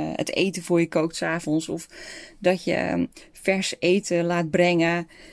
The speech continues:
Of, hè, dat je je boodschappen laat bezorgen? Welk klein dingetje kun jij vanaf nu of dit jaar gaan instellen om jouw leven makkelijker te maken?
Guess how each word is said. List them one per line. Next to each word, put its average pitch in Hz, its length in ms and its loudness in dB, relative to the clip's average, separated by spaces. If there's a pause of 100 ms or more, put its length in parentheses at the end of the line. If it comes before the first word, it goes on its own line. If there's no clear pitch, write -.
(180)
Of, 180 200 0
hè, 202 200 0
dat 190 220 -2
je 170 100 -6
je 180 120 2
boodschappen 180 560 2
laat 175 200 2
bezorgen? 175 680 2 (340)
Welk 285 380 2
klein 214 320 2
dingetje 302 640 4 (120)
kun 240 240 2
jij 262 400 0 (1160)
vanaf 208 340 0
nu 254 260 6
of 202 100 -4
dit 220 200 -2
jaar 220 200 0
gaan - 180 -2
instellen 233 640 0
om 202 160 2
jouw 208 180 2
leven 185 400 0
makkelijker 156 680 -4 (680)
te - 120 -4
maken? 151 520 -2